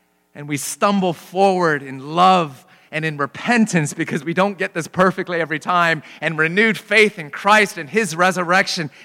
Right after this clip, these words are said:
And we believe again and again that we can live as new people because Christ has made you new. You can live true life, eternal life, even now, because Christ has given you eternal life. Beloved,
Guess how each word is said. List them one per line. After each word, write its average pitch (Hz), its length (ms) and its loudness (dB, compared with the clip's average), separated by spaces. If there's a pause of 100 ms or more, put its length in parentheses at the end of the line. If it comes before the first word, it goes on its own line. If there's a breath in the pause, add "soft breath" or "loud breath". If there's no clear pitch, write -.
And 175 80 -10
we 165 100 0
believe 185 540 2
again 202 320 0
and 196 100 -4
again 185 420 2 (260 loud breath)
that 175 180 0
we 196 100 -2
can 214 540 2
live 202 200 6
as 156 160 -2
new 233 220 2
people 180 580 0 (340 soft breath)
because 180 260 -2
Christ 185 560 2 (180 soft breath)
has 151 200 -10
made 151 340 -2 (160 soft breath)
you 160 180 -4
new. 147 340 -2 (180 loud breath)
You 196 120 0
can 165 340 -2
live 226 300 6 (220 loud breath)
true - 220 -2 (120)
life, 240 320 4
eternal 285 480 4
life, 202 400 2
even 262 300 0
now, 269 440 6 (180 loud breath)
because 196 260 -4
Christ 214 500 4 (180 soft breath)
has 165 180 -4
given 208 320 2
you 165 220 0 (200 soft breath)
eternal 147 680 -4 (180)
life. 123 380 -4 (120)
Beloved, 202 480 4